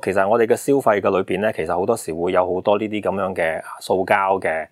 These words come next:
嘅 packaging 啦，甚至乎紙嘅又好，或者係一啲嘅唔同嘅物料呢，包埋一齊，對環境嗰個嘅影響其實好大嘅。嗱，我哋再留意返呢，其實嗰啲塑膠呢，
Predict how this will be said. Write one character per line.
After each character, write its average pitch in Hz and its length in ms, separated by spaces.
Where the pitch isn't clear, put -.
嘅 82 180
packaging 82 440
啦， 95 200
甚 113 160
至 131 120
乎 104 80
紙 95 600
嘅 127 120
又 92 160
好， 90 100
或 110 140
者 110 100
係 113 160
一 123 180
啲 117 120
嘅 101 40
唔 82 160
同 80 280
嘅 95 120
物 92 260
料 90 180
呢， 117 100
包 120 240
埋 87 240
一 101 40
齊， - 260
對 127 100
環 85 280
境 110 180
嗰 127 140
個 120 100
嘅 104 300
影 107 200
響 107 300
其 82 100
實 80 80
好 80 160
大 85 200
嘅。 87 120
嗱， 101 180
我 127 100
哋 110 40
再 120 180
留 90 180
意 113 120
返 135 180
呢， 131 100
其 85 140
實 90 80
嗰 104 100
啲 123 80
塑 104 220
膠 117 240
呢， 117 100